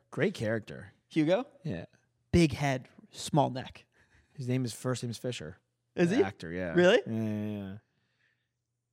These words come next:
Speaker 1: Big head, small neck.
Speaker 2: No, it was th-, it was a Logan Roy move. And that's why he was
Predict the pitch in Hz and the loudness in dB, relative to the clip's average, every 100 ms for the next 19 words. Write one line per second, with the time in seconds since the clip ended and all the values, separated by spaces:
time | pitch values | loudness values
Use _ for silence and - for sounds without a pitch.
0 | _ _ 123 127 131 113 120 113 110 104 | _ _ -4 -2 -2 -2 -4 -4 -4 -4
1 | 101 269 294 170 170 175 156 147 - _ | -6 6 8 10 10 8 4 -6 -16 _
2 | - 151 151 143 156 143 123 95 143 143 | 2 6 6 6 4 2 0 -2 -4 -4
3 | 127 104 160 214 330 - _ _ _ _ | -6 -6 -6 -4 -6 -8 _ _ _ _
4 | _ 170 147 156 165 - - 170 - 151 | _ -6 4 8 8 6 2 2 4 2
5 | 156 | 2